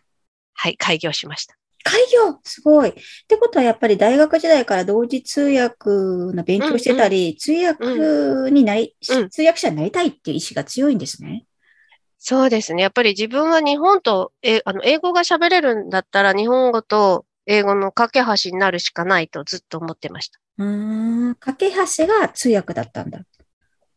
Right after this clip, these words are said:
Speaker 1: うん。で、たまたま言葉の仕事をいっぱいもらったんですが、本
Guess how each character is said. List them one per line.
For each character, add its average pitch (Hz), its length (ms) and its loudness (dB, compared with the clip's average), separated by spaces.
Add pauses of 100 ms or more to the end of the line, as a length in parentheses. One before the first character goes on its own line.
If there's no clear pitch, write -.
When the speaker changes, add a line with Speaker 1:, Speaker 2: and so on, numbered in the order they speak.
(120)
Speaker 1:
う 233 280 0
ん。 - 20 -10
で、 262 180 4
た 302 140 0
ま 185 140 2
た 285 100 0
ま 311 200 -2
言 262 240 -2
葉 247 460 2
の 262 120 -2
仕 - 140 -4
事 226 460 -2
を 240 80 2
い 226 160 -2
っ - 60 -20
ぱ 226 100 2
い 226 60 0
も 214 140 -2
ら 208 140 0
っ 208 60 -14 (540)
た 277 160 2
ん 196 260 -8
で 185 140 -4
す - 180 -14
が、 175 160 -8
本 381 200 -2